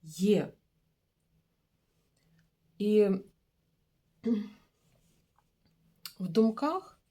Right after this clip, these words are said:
е, є такі думки, повернути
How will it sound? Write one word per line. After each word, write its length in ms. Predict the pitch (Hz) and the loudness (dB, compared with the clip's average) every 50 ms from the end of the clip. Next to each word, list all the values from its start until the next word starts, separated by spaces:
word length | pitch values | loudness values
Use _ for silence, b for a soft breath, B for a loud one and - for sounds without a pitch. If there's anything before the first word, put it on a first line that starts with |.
| _ _ _ _ _ _ _ _ _ _ _ _ _ _ _ _ _ _ _ _ _ _ _ _ _ _ _ _ _ _ _ _ _ - | _ _ _ _ _ _ _ _ _ _ _ _ _ _ _ _ _ _ _ _ _ _ _ _ _ _ _ _ _ _ _ _ _ -10
е, 580 | 190 190 185 185 185 185 185 185 180 175 170 170 160 - _ _ _ _ _ _ _ _ _ _ _ _ _ _ _ _ _ _ _ - | -6 -4 -2 -2 0 0 0 -2 -2 -6 -8 -12 -14 -18 _ _ _ _ _ _ _ _ _ _ _ _ _ _ _ _ _ _ _ -6
є 200 | 185 185 208 190 | -2 -2 0 0
такі 260 | - 185 185 - 175 | -2 -4 -6 -6 -6
думки, 600 | 160 185 185 180 180 180 - - 147 143 170 185 - _ _ _ _ _ _ _ _ _ _ _ _ | -2 0 0 0 -2 -4 -10 -14 -16 -16 -16 -18 -20 _ _ _ _ _ _ _ _ _ _ _ _
повернути 920 | - 185 190 196 214 220 226 240 262 269 262 262 - 226 220 208 196 190 | -6 -2 0 0 2 2 2 2 2 2 2 0 0 0 0 0 0 -4